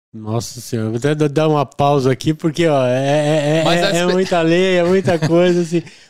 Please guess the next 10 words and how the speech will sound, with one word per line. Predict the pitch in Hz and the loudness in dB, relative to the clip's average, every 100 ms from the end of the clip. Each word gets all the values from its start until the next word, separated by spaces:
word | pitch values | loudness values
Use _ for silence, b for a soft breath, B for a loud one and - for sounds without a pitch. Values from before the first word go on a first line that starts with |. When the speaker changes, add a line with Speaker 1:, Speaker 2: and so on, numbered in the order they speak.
| B | B
Speaker 1:
Mas, | 143 185 190 131 - _ _ _ _ - | -4 -2 0 -2 -6 _ _ _ _ -10
é, | 143 143 139 - _ | -6 -6 -8 -14 _
talvez | 160 156 165 170 160 | -4 0 2 2 2
aí | 165 180 180 - _ _ _ _ | 2 2 -2 -8 _ _ _ _
te, | - 175 156 _ - | -6 -4 -4 _ -10
te | - | -6
pergunto: | 170 185 165 143 143 135 - 117 113 | 0 2 2 2 2 2 -2 -10 -8
qual | - 190 202 | -2 2 2
a | |
importância | 208 - 165 156 - - 170 214 240 - 254 247 | 0 0 0 0 -2 0 2 4 2 0 0 -2